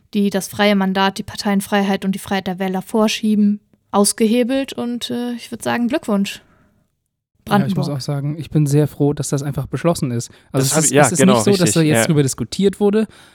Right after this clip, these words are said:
Speaker 2: weil, also es hat ja schon gereicht, die ersten drei Kommentare unter einem Spiegelartikel zu lesen. Du kannst,
Speaker 3: Ja.
Speaker 2: hast schon wieder gedacht, wie kann die Menschheit überhaupt noch auf diesem Planeten existieren?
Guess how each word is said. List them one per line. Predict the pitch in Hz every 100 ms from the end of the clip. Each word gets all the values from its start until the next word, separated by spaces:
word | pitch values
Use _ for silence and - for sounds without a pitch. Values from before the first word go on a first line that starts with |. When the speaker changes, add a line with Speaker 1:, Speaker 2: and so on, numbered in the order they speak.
| _
Speaker 2:
weil, | - 139 -
also | 143 131
es | 147
hat | 135
ja |
schon | - 139
gereicht, | 135 143 -
die | -
ersten | 131 139 -
drei | 127 131
Kommentare | - 127 120 127 123
unter | 120 131 131
einem | 123 123
Spiegelartikel | - 147 143 135 143 139
zu | -
lesen. | 131 127 135
Du | 127
kannst, | - 101
Speaker 3:
Ja. | 127
Speaker 2:
hast | 127
schon | 131
wieder | 127
gedacht, | 127 135 131 - - - _ _
wie | -
kann | - 147
die | 143
Menschheit | 139 143 139
überhaupt | 135 135
noch | 143
auf | 127 127
diesem | 131 131
Planeten | 131 135 131
existieren? | 120 131 - 120 123